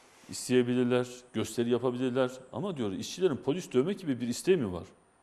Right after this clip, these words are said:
Orada toplanan grup polise saldırıda bulunuyor. Ki görüntüler yayınlandı. Yani tekme, sopa, orada kadın, e, polisler de var. E, şeyler de var. Onlarla sopayla vurmaya çalışıyorlar ki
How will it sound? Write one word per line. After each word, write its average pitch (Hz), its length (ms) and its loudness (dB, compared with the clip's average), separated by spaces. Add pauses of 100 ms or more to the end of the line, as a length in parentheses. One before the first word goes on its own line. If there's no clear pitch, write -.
(720)
Orada 151 340 6
toplanan 139 500 0
grup 143 280 -2
polise 147 320 0
saldırıda 156 460 2
bulunuyor. 90 400 -8 (1200)
Ki 113 280 -4
görüntüler 117 460 2
yayınlandı. 110 480 -2
Yani 92 180 -2
tekme, 90 480 -6 (320)
sopa, - 340 -4
orada 113 520 0 (440)
kadın, 117 380 -2
e, 101 140 -10
polisler 110 500 -2
de 92 100 0
var. 80 180 -10 (880)
E, 95 120 -4
şeyler 113 360 2
de 92 80 0
var. 98 80 2
Onlarla 123 320 2
sopayla 139 440 4
vurmaya 131 260 2
çalışıyorlar 95 600 -6
ki 123 220 -4